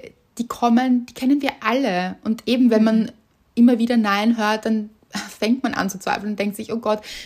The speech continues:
Speaker 1: gibt es hier keine Möglichkeit? Warum nicht?“ Aber gebt dann bitte nicht auf,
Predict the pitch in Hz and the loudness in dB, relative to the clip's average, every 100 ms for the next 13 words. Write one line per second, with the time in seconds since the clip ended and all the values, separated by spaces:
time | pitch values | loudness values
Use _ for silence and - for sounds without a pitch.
0 | - 240 - 240 - 240 240 226 226 220 | -4 -4 -4 -8 -6 -6 -4 -2 0 0
1 | 196 240 233 - 233 - 240 233 226 254 | -2 -6 -8 -6 -6 -2 -4 -2 -2 2
2 | 240 175 190 - - - - - - _ | 2 0 -8 -14 -20 -20 -20 -20 -20 _
3 | _ _ _ _ _ - 226 240 240 240 | _ _ _ _ _ -6 -2 0 0 -2
4 | - - - - - 240 - 254 240 277 | -6 -20 -20 -8 -2 0 4 4 4 2
5 | 294 269 - 208 208 202 190 - | 2 0 0 2 2 2 -4 -14